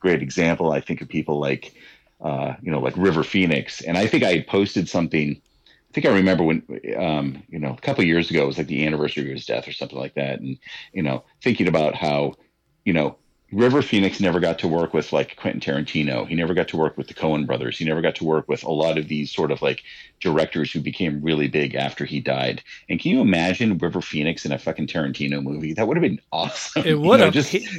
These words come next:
Speaker 1: just,
Speaker 2: it,
Speaker 1: just,
Speaker 2: yeah.
Speaker 1: you know, like, the, the kind of stuff that he would have put out if, you know, he died in, like, ninety-three, and, you know, so much, there were so many great directors that came out after that, that I think, you know,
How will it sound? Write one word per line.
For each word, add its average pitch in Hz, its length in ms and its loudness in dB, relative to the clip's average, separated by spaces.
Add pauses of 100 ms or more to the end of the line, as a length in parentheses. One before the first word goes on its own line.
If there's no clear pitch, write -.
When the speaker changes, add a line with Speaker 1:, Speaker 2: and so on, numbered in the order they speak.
(300)
Speaker 1:
just, 180 220 4
Speaker 2:
it, 202 40 2
Speaker 1:
just, 196 200 2
Speaker 2:
yeah. 160 160 4
Speaker 1:
you 139 60 8
know, 120 120 6
like, 107 260 4 (160)
the, 127 220 0
the 123 160 0
kind 143 180 4
of 131 60 4
stuff 139 220 2
that 98 100 0
he 113 160 2
would 107 100 6
have 98 80 4
put 98 160 2
out 101 160 4
if, 80 140 -2
you 98 100 2
know, 101 60 2
he 107 80 0
died 135 220 2
in, - 40 -2
like, - 140 2
ninety-three, 87 880 -4 (380)
and, 78 480 0
you 98 80 0
know, 71 160 0
so - 360 0
much, - 460 0 (320)
there 98 120 4
were 92 100 4
so 117 180 2
many 101 160 4
great 87 340 2
directors 82 500 0
that - 120 -6
came 76 260 0
out 78 180 2
after 65 300 -4
that, 62 320 -2
that 65 100 -4
I 69 80 -4
think, 76 280 -4
you 82 60 -2
know, 71 140 -4